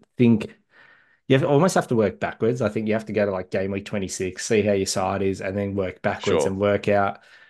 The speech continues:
Speaker 1: you know, what are you comfortable with? Are you comfortable with taking a hit, you know, in game week twenty-six to get players out, or are you just happy to play with ten? But, I mean,
Speaker 2: Yep.
Speaker 1: heading into game week twenty-five, I have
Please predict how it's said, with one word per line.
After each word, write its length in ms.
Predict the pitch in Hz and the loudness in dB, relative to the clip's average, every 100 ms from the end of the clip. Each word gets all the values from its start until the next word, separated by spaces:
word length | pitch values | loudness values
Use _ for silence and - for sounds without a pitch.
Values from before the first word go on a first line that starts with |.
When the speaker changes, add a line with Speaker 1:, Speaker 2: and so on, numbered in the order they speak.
| _ _ | _ _
Speaker 1:
you 80 | 110 | -2
know, 100 | 95 | 0
what 120 | 104 | 2
are 80 | 123 | 4
you 100 | 113 | 2
comfortable 520 | - 107 101 95 101 | -2 -4 -4 -2 -2
with? 160 | 95 90 | -2 -4
Are 60 | |
you 140 | 92 92 | -6 -4
comfortable 380 | - 113 113 110 | -2 -2 2 4
with 120 | 107 | 4
taking 360 | 101 107 104 107 | 0 -4 -2 -2
a 40 | 98 | -2
hit, 460 | - 110 104 104 _ _ - | -2 0 0 -2 _ _ -6
you 120 | 107 | -6
know, 220 | 95 95 98 _ _ | -4 -8 -10 _ _
in 240 | 110 110 107 | -2 -2 0
game 240 | 113 107 | 2 2
week 160 | 107 104 | 2 0
twenty-six 520 | 113 104 104 107 - | -2 -4 -4 -8 -8
to 60 | - | -6
get 200 | 107 - | -6 -2
players 460 | 123 127 123 120 | 2 4 4 4
out, 280 | 117 117 120 | 4 4 4
or 140 | 107 92 | 2 0
are 20 | |
you 180 | 95 98 | -2 -4
just 200 | 95 90 | -8 -6
happy 240 | 101 101 | -4 -4
to 60 | 92 | -6
play 200 | - 95 | -6 -6
with 180 | 85 - | -6 -10
ten? 400 | - 127 123 117 | -6 -2 0 2
But, 280 | 98 92 - _ _ _ | 0 -2 -8 _ _ _
I 60 | - | 0
mean, 200 | 113 113 | 2 2
Speaker 2:
Yep. 60 | 85 | 2
Speaker 1:
heading 300 | 139 185 185 | 2 2 0
into 540 | - 139 131 123 113 | 0 0 0 0 -2
game 280 | 104 104 104 | 0 -2 -2
week 180 | 101 92 | -4 -6
twenty-five, 640 | - 95 - 98 90 90 - | -6 -6 0 0 0 -2 -6
I 180 | 101 101 | -4 -2
have 520 | 101 92 92 90 | 0 -2 -4 -8